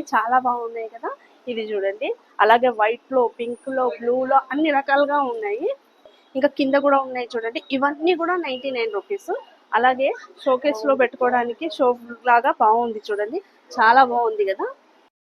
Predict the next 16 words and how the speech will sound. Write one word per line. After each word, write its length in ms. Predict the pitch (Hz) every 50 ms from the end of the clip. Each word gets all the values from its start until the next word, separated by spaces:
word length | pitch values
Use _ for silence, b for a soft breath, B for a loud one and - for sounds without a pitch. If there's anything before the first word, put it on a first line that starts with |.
| _ -
అంటే 120 | 285 330 - -
ఈ 60 | 277 262 - _
పెయిన్ 360 | _ 226 240 220 240 262 294 311
ఉన్-, 200 | 302 277 269 247 - _ _ _
ఇక్కడ 220 | _ _ - 247
ఉన్నాయి 280 | 247 247 247 269 294 277
అన్నీ 520 | 247 247 _ _ - 427 605 294 320 359 359
కూడా 200 | - 330 330 349 370
నైంటీ 340 | 339 277 262 269 262 285 294
నైన్ 200 | 285 269 262 233
రూపీసే. 500 | 226 226 220 - 233 226 - - 302 330 466 466 - _ _ _ _ -
ఆ 80 | 202 214 214 220 214 202
గోల్డెన్ 420 | 208 220 233 240 254 269 277 277
ఫ్లవర్స్ 440 | - - 240 233 233 240 226 - -
చూడండి 340 | - 269 233 226 226 220 214
ఎంత 180 | 196 196 -